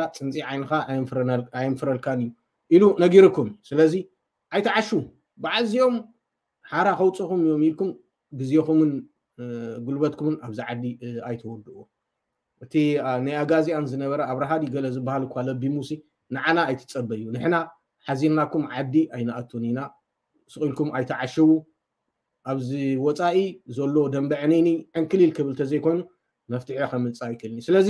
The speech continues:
እዚኦም እዮም። እቲ ትግራዋይ ኳስ ንህዝቢ ኤርትራ ሓልዩ ማለት እዩ። እዚ ባሻ ደስታ ንህዝቢ ኤርትራ ሓልዩ፣ ኢንክሉዲንግ ንሰራዊት ኤርትራ። ኣብ ልዕሊ ህዝቢ ኤርትራን ሰራዊት ኤርትራን መጥቃዕቲ ከይብፅሓኻ ኣብ ዓዲ፣ ኣብ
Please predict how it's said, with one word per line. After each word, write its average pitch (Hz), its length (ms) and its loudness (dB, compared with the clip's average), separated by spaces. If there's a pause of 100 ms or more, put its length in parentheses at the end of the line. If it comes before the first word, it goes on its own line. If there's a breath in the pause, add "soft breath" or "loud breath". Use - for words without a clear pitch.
(100)
እዚኦም 175 380 4
እዮም። - 120 -4 (1600)
እቲ 165 200 0
ትግራዋይ 226 440 4
ኳስ 208 320 -2
ንህዝቢ 156 360 0
ኤርትራ 160 280 0
ሓልዩ 156 240 2
ማለት 117 280 -6
እዩ። 117 140 -8
እዚ 120 200 -6
ባሻ 127 320 -4
ደስታ 156 240 -4 (640)
ንህዝቢ 160 320 2
ኤርትራ 165 280 2
ሓልዩ፣ 151 280 -2 (200)
ኢንክሉዲንግ 160 480 4 (420)
ንሰራዊት 135 520 -2
ኤርትራ። 139 260 -4 (520)
ኣብ 156 140 2
ልዕሊ 170 300 2
ህዝቢ 151 300 2
ኤርትራን 165 360 2
ሰራዊት 143 440 -4
ኤርትራን 151 440 0 (360)
መጥቃዕቲ 143 460 -4
ከይብፅሓኻ 147 480 -4 (100)
ኣብ 151 240 -4
ዓዲ፣ 156 300 0 (120)
ኣብ 151 200 2